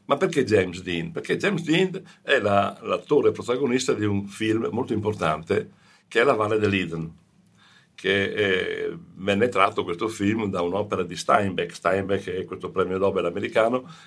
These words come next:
che scrive queste tre grandi opere che si riferiscono al, mm,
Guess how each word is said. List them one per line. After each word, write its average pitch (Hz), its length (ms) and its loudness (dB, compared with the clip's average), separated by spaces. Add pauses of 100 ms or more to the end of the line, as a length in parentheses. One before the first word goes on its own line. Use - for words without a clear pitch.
che 117 120 -2
scrive 131 320 2
queste 110 440 0
tre 143 240 2
grandi 123 400 2
opere 110 540 2 (380)
che 113 140 -8
si - 120 0
riferiscono 104 920 0 (100)
al, 90 720 2 (800)
mm, 95 220 -10